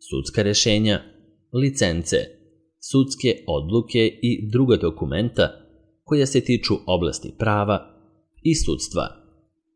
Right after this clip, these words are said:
Podrazumeva se da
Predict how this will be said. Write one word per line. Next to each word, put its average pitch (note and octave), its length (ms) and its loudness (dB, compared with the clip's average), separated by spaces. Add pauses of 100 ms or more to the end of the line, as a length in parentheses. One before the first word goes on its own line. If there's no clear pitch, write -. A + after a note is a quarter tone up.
(1200)
Podrazumeva A2+ 680 4
se G#2+ 400 2
da F#2 560 0